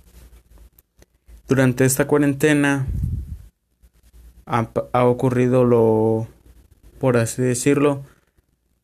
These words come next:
lo normal. Muchos se han adaptado. Ha, ha habido personas que perdieron su trabajo, ya sea porque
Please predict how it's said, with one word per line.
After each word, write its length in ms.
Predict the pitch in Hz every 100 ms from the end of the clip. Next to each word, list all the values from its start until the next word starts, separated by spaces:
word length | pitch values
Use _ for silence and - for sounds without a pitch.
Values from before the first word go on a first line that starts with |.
| _ _ _ - -
lo 240 | 123 127
normal. 640 | 131 131 139 147 143 143 131
Muchos 480 | 123 123 131 120
se 100 | -
han 220 | 123 123 123
adaptado. 640 | 120 120 - 139 131 135 135 - - - _ _ _ - _ _ _ -
Ha, 320 | 123 117 117
ha 100 | 113
habido 260 | 117 127 123
personas 440 | 123 127 123 123
que 600 | - 117 113 110 107 107 - - _ _
perdieron 560 | 123 117 120 120 120 -
su 160 | -
trabajo, 880 | 123 113 117 131 143 139 147 139 135 131 123
ya 140 | 117
sea 200 | 120 113
porque 400 | 120 117 113